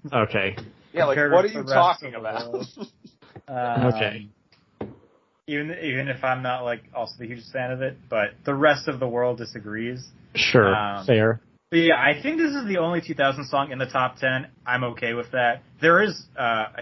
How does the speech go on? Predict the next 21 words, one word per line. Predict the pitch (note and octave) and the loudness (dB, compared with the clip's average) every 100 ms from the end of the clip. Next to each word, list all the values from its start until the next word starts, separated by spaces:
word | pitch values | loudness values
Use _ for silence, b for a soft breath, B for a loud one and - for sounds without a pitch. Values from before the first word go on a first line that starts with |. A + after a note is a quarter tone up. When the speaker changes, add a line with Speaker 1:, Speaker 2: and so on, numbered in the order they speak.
| - | -14
Speaker 3:
think | C#3+ | -12
it, | G#2 - - | -12 -14 -4
there | B2+ | 0
is | B2+ | 0
at | C#3 | 0
least | D3 B2+ | -2 -2
one | B2+ | -4
Daft | A#2+ A2 - | 0 0 -2
Punk | A#2 | -10
song | - A2 G#2 | -8 -6 -4
on. | G2+ G2+ | -6 -6
I | - | 0
haven't | C#3 D#3 - | 0 0 -12
read | B2+ A#2 | -6 -6
the | G2+ | -6
whole | G2 G#2+ | -8 -6
list | G2+ G2 - | -6 -8 -12
'cause | F#2+ | -16
it's | F2+ - | -14 -8
five | G2 | -8
hundred | G2 G2+ G2 | -8 -12 -14